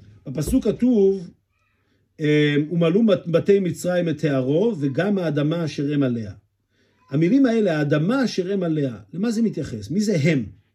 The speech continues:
מי זה הם עליה? היה אפשר לומר, "האדמה אשר הם עליה, אותם בעלי חיים." "ומלאו בתי מצרים את הערוב", וגם האדמה, הם גם כן יהיו עליה. זאת אומרת, כל אותם בעלי חיים, אה, יבואו ויסתובבו על האדמה הזאת.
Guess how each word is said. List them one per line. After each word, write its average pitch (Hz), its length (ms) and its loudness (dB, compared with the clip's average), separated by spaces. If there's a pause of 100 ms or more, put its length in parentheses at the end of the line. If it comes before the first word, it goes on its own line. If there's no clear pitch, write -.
(160)
מי 220 120 -2
זה 214 140 0
הם 214 220 2
עליה? 160 300 -2 (2000)
היה 160 220 2
אפשר 185 220 0
לומר, 156 480 0 (360)
"האדמה 139 400 0
אשר 170 240 -2
הם 185 120 0
עליה, 233 300 0
אותם 175 320 -2
בעלי 196 260 2
חיים." 226 380 -2 (560)
"ומלאו 131 280 -2
בתי 175 160 0
מצרים 202 180 0
את 214 80 -2
הערוב", 262 320 -2
וגם 202 320 0
האדמה, 277 300 2 (200)
הם 269 120 6
גם 330 220 0
כן 302 140 2
יהיו 294 240 6
עליה. 269 300 2
זאת 196 80 -6
אומרת, 196 180 -4
כל 247 80 4
אותם 247 320 0
בעלי 226 260 2
חיים, 262 580 0 (480)
אה, 214 220 6
יבואו 220 520 2
ויסתובבו 233 1000 0
על 247 240 0
האדמה 214 440 0
הזאת. 165 360 -6